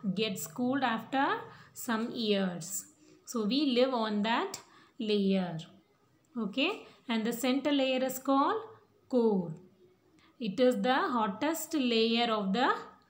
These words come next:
earth. And the middle layer is called mantle. Okay, middle layer is called mantle.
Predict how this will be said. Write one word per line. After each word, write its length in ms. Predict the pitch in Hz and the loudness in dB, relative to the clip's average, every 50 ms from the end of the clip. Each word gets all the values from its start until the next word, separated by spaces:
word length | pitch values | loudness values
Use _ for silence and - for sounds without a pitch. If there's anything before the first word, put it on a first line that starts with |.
| - | -4
earth. 480 | 277 240 233 220 202 175 165 160 - - - _ _ _ _ _ _ _ _ _ _ _ _ _ _ - | 0 0 2 2 0 -2 -4 -6 -12 -16 -20 _ _ _ _ _ _ _ _ _ _ _ _ _ _ -6
And 180 | 240 220 214 208 | -4 -2 0 0
the 60 | 226 | 0
middle 300 | 220 233 247 226 285 285 | 0 0 0 2 2 2
layer 440 | 277 254 254 254 254 247 254 254 247 | 2 2 2 2 2 2 0 0 0
is 160 | 247 247 - | -2 -4 -4
called 520 | - - 262 262 294 370 453 480 480 - - - _ - _ _ _ - | -2 0 0 2 2 0 0 -2 -6 -10 -14 -20 _ -20 _ _ _ -4
mantle. 1000 | 214 196 190 202 208 208 208 208 202 190 196 - 226 208 196 185 170 170 160 160 156 160 - _ _ _ _ _ _ _ _ _ _ _ _ _ _ _ _ | 0 2 4 4 4 4 2 2 2 0 0 0 0 0 0 -2 -2 -4 -6 -8 -8 -10 -14 _ _ _ _ _ _ _ _ _ _ _ _ _ _ _ _
Okay, 180 | - 262 277 330 | -8 -6 -4 -4
middle 300 | 302 254 233 214 240 233 | -2 -2 -2 -2 -2 0
layer 280 | 226 226 226 226 233 240 | 0 0 0 -2 -2 -4
is 100 | 240 - | -6 -8
called 500 | - - 254 254 269 320 440 508 494 - - - - - _ _ _ - | -6 -2 -2 0 0 0 0 -2 -4 -8 -12 -20 -20 -20 _ _ _ -4
mantle. 720 | 220 190 190 202 202 202 196 190 185 160 - 226 208 190 | 0 0 2 2 2 2 2 0 0 0 -2 -2 -2 -2